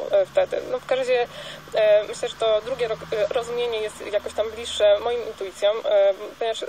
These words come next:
sygnalista to jest często taka osoba, która właśnie natrafia na jakiś ślad, e, informacji świadczących o tym, e, że dochodzi do nieprawidłowości i jakby niekoniecznie w ogóle ma, e, jakiekolwiek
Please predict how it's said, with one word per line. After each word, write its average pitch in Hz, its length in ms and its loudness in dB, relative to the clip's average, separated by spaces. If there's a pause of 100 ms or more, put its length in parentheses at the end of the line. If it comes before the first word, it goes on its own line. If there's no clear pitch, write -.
sygnalista 247 440 -2
to - 100 -4
jest - 100 -4
często - 220 -4
taka 226 200 -2
osoba, 233 260 -2
która 220 260 -2
właśnie 196 320 -2
natrafia 240 400 -2
na 220 80 -2
jakiś - 260 -8
ślad, 220 200 0 (160)
e, 202 260 0 (360)
informacji 226 680 -4
świadczących - 580 -4
o 622 40 -2
tym, - 180 -4 (220)
e, 202 240 6
że 202 160 4
dochodzi 214 300 -4
do 208 60 -4
nieprawidłowości 208 760 -2
i 240 240 -4 (400)
jakby 247 160 -2
niekoniecznie 254 760 0 (120)
w 214 40 -4
ogóle 233 200 -2
ma, 240 300 -2
e, 214 420 0 (280)
jakiekolwiek 247 640 -4